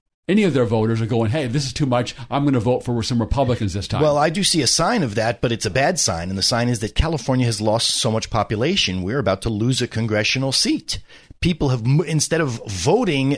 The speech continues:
Speaker 2: to vote the, these people out of office and get in some sensible people, they're voting with their feet and leaving the state. So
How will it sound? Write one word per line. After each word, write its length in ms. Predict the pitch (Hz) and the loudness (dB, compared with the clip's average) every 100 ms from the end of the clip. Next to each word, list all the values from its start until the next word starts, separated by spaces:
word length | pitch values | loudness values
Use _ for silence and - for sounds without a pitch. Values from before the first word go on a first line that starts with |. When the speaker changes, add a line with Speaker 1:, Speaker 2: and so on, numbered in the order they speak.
| - | -2
Speaker 2:
to 260 | - 143 135 | 0 2 2
vote 440 | 95 139 175 - | 0 2 2 0
the, 460 | 139 135 127 131 131 | -2 0 0 -2 -4
these 220 | 113 120 113 | -8 -8 -6
people 400 | 147 120 117 - | -4 -4 -6 -4
out 200 | 156 214 208 | 0 0 0
of 160 | 131 | -4
office 600 | - 160 226 120 120 - - - - | 0 0 0 -2 0 0 -2 -8 -4
and 160 | 139 | 0
get 140 | 127 123 | 0 0
in 100 | 117 | 0
some 160 | 107 | 0
sensible 380 | 101 170 143 117 | 0 -2 -2 -2
people, 420 | 220 233 135 139 | -2 -2 0 -2
they're 280 | - 113 143 | -2 0 0
voting 320 | 120 175 170 | 2 2 2
with 160 | 147 131 | 0 2
their 160 | 131 117 | 0 -2
feet 360 | - 214 180 - | -4 -4 -4 -2
and 200 | 143 143 | 0 2
leaving 400 | 196 175 151 143 | 0 0 0 0
the 100 | 127 | 2
state. 680 | - - - - - - - - - - - | 0 0 0 -2 -6 -8 -8 -20 -20 -20 -8
So 560 | - - 131 123 123 | -2 2 4 4 2